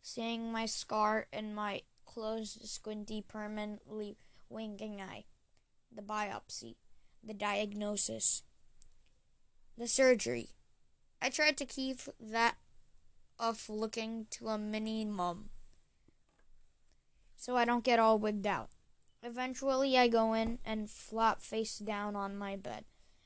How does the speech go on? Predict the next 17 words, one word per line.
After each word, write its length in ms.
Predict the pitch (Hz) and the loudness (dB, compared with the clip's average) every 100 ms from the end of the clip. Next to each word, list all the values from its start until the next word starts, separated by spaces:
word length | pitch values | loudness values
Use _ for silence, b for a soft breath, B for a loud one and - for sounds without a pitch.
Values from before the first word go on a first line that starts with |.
| b b | b b
My 180 | 226 247 | -4 -4
phone 480 | - - 220 226 240 | -4 -6 -4 -2 -2
starts 520 | - - 233 226 - | -2 0 2 2 -2
buzzing 520 | 202 214 220 208 220 | -2 0 0 0 -2
in 160 | 208 208 | -2 -2
my 160 | 208 | -2
pocket. 500 | 202 214 202 - 92 - _ - - - | -4 -4 -6 -6 -14 -14 _ -20 -20 -14
But 360 | 214 233 254 - | -2 4 4 4
I'm 200 | 233 233 | -2 -2
asleep 440 | 233 - 247 240 | -4 -2 -2 -2
before 280 | 226 220 233 | -6 -6 -2
you 120 | 240 | -2
can 120 | 233 214 | -2 -4
say 240 | 233 226 | -4 -4
proton 560 | 226 226 220 240 226 226 | -6 -8 -6 -6 -4 -2
radiation 560 | 220 220 214 214 214 | -2 2 2 0 -4
therapy. 560 | 208 208 185 - 190 | -2 -2 -2 -6 -12